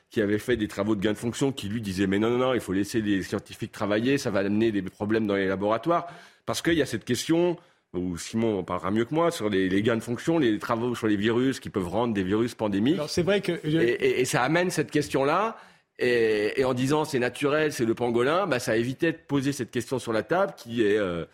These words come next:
Speaker 1: qui, qui est problématique. Et d'autant qu'en fait, en plus,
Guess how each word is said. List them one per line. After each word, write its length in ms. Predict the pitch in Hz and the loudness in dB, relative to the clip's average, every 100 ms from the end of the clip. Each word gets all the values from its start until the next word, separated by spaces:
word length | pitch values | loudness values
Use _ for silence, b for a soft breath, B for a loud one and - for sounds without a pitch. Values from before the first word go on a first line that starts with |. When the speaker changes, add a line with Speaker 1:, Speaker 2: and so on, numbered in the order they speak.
| b b b b _ | b b b b _
Speaker 1:
qui, 180 | 107 90 | -6 -2
qui 80 | 104 | -2
est 60 | |
problématique. 640 | 87 117 117 117 - 190 127 | 0 0 2 0 -2 -4 -2
Et 80 | 113 | 0
d'autant 420 | 139 147 185 196 | 0 0 0 0
qu'en 140 | 135 | -2
fait, 240 | 120 165 156 | -2 -2 -2
en 80 | 110 | -4
plus, 340 | 156 175 | -4 -2